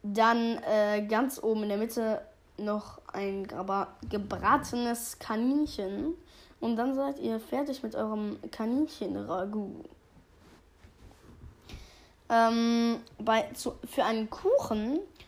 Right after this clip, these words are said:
braucht ihr ganz oben die ganze Leiste voll Milcheimer. Die kriegt ihr, indem ihr, glaub ich, mit einem Eimer, ähm,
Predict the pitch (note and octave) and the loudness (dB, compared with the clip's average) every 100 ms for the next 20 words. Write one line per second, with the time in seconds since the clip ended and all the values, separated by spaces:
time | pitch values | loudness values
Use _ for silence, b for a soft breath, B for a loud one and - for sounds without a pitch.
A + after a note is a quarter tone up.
0 | B A3 A#3 - G#3+ G#3 G#3 A#3+ D#4+ G4+ | B 0 0 -2 -4 -4 2 4 6 4
1 | - B3 B3 A#3+ D4+ E4 A#3+ A3 A#3 F4+ | -2 2 4 6 6 6 2 4 6 6
2 | - D4+ C4 C4+ A#3 A3 - G#3 G#3 G#3+ | 4 6 6 4 -2 -4 0 2 4 0
3 | G#3+ B B - - - G#3+ A3+ C4+ D#4+ | -4 B B -18 -16 -4 2 6 10 10
4 | E4 - - G3+ G3 F#3+ G3 C#4 F4+ A#3 | 8 4 -4 -2 -2 0 2 2 -2 -6
5 | - B3+ B3+ A3 G#3+ G#3+ G#3 G3+ G#3 - | -6 -6 -4 -4 -2 -2 -2 -2 -4 -6
6 | - - - G#3 A3+ B3 A#3+ A#3+ B B | -8 -8 -4 0 4 6 6 4 B B
7 | B B - G3+ G3+ G3+ G3+ G3+ G3+ G3+ | B B -8 -2 -2 0 -2 -2 -2 -4
8 | G3+ G3+ G3+ | -4 -4 -4